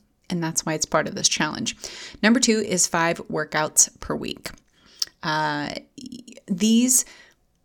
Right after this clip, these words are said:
habits are tailored to your needs. So depending on where you're at in your fitness abilities, your level of commitment, uh, and your, does,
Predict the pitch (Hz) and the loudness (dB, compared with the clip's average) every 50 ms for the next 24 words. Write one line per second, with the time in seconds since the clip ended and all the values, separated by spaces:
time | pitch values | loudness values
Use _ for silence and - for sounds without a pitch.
0 | _ _ _ _ _ _ - - - - 180 185 226 254 254 - - - - - | _ _ _ _ _ _ -18 -4 2 2 2 2 2 -2 -2 0 0 0 0 0
1 | - - 180 175 170 160 160 165 170 175 165 - _ _ _ _ _ _ _ _ | -2 -2 -2 0 0 -2 -2 -6 -8 -10 -12 -12 _ _ _ _ _ _ _ _
2 | _ _ _ - - - 202 190 190 185 185 190 190 185 - - - - - 185 | _ _ _ -4 -2 0 0 0 2 0 0 0 -2 -4 -6 -8 -8 -6 -4 -4
3 | 160 160 160 156 160 151 147 151 151 160 180 233 247 247 254 - - - - - | -2 -2 -2 0 -2 -2 -2 -4 -4 -2 -2 -2 0 0 0 -2 -4 -6 -12 -20
4 | _ _ - - - - - 165 156 156 156 156 151 160 160 - - 170 175 175 | _ _ -4 0 0 0 0 0 -2 -2 -4 -4 -6 -6 -6 -4 -4 -4 -2 -2
5 | 175 180 175 - - 175 170 160 160 160 160 165 156 160 156 156 151 151 156 175 | -4 -4 -6 -6 -6 -4 -4 -2 -4 -4 -4 -4 -4 -4 -4 -6 -4 -2 -2 -4
6 | - - - - - - - - - - - - - _ _ - 160 156 160 160 | -4 -4 -8 -10 -10 -10 -18 -18 -18 -18 -18 -20 -20 _ _ -8 -6 -4 -4 -4
7 | 156 156 156 156 151 147 147 147 147 143 143 151 147 _ _ _ _ _ _ _ | -6 -8 -6 -6 -4 -4 -4 -4 -6 -6 -6 -8 -8 _ _ _ _ _ _ _
8 | _ _ - - - - - 185 175 - - - 170 160 190 190 190 202 196 190 | _ _ -8 -4 -2 -2 0 2 0 0 -2 -2 -6 -4 -2 0 0 2 2 2
9 | 196 190 190 190 180 - 170 165 156 156 151 147 147 170 - - - - - - | 2 0 0 0 0 0 -2 -2 -4 -6 -6 -6 -6 -6 -6 -6 -6 -8 -10 -10
10 | - - 175 175 190 190 - - 190 185 180 180 - - - - - - - - | -6 -4 -2 0 0 0 -2 -2 -2 -2 -2 -2 0 0 0 0 -2 -16 -20 -20
11 | - - - _ - 170 160 156 151 147 147 - - - - - - 180 175 165 | -20 -20 -14 _ -6 -4 -2 -2 -2 -4 -4 -6 -8 -12 -12 -8 -4 -4 -4 -2
12 | 156 160 156 165 160 156 - - - - _ _ _ _ _ _ _ _ _ - | -2 -4 -4 -4 -4 -6 -8 -10 -10 -12 _ _ _ _ _ _ _ _ _ -12
13 | 170 160 175 170 160 139 | -8 -2 -2 -2 -2 -2